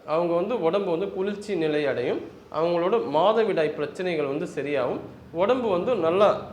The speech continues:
செரிமானத்தன்மையோட ஒரு உடம்பா நல்லா இருக்கும், ஆரோக்கியமா இருக்கும். மண்பாண்டத்துல தொடர்ந்து சமைக்கிறதால. இந்த ஆண்களுக்கு பார்த்தீங்கன்னா, உயிரணுக்கள் வந்து அதிகமா அவங்களுக்கு வந்து உற்பத்தியாகும்.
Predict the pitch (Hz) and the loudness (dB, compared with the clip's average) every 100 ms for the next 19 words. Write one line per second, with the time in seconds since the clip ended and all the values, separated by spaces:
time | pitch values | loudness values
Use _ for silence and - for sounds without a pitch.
0 | - 196 226 247 240 240 226 196 180 196 | -6 -4 0 2 2 0 -2 0 0 2
1 | 190 185 247 - - 156 165 156 170 175 | 2 2 2 0 -8 -4 -2 0 -2 0
2 | 240 147 139 147 123 95 - - - - | -2 -2 2 2 2 -4 -14 -20 -20 -20
3 | - - - - - 147 175 185 160 165 | -20 -20 -20 -20 -2 2 4 2 0 2
4 | 160 - 117 - 131 139 180 180 160 147 | 2 0 -8 -10 -4 -2 -2 -2 0 0
5 | 139 143 208 - - - - 147 151 160 | -2 -4 -4 -6 -12 -20 -10 -4 0 0
6 | 160 226 - - - 139 151 156 143 123 | 0 -2 -2 -10 -8 -4 -4 -4 -4 -2
7 | 117 113 - - - - - 220 208 190 | -4 -6 -14 -20 -20 -20 -8 0 2 4
8 | 254 247 226 185 165 151 151 226 185 208 | 2 0 -2 -2 0 2 2 0 -2 -2
9 | 262 269 220 190 160 139 175 202 139 147 | -2 0 -2 -2 -4 -4 -2 0 0 -2
10 | 151 165 139 135 127 110 120 131 156 127 | 0 0 0 0 -2 -4 -6 -4 -4 -6
11 | 147 139 131 117 113 151 | -6 -8 -4 -4 -4 -8